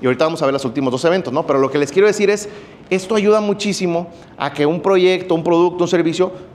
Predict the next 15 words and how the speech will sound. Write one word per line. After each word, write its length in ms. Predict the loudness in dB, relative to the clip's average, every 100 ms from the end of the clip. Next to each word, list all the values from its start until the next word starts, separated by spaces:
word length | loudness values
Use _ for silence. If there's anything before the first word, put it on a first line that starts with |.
| -2
o 260 | 2 4
algo 220 | 2 0 -4
que 100 | -4
se 60 |
está 160 | -2 -2
haciendo, 340 | 0 0 2
un, 180 | 0 -2
un, 200 | -2 0 2
un 120 | 0
objetivo, 540 | 0 0 2 2 2 -2
se 180 | -2 0
alcance 480 | 0 0 0 0
porque 180 | -2 -2
estás 200 | -2 0
garantizando 720 | 0 0 -2 -4 -2 -2 -4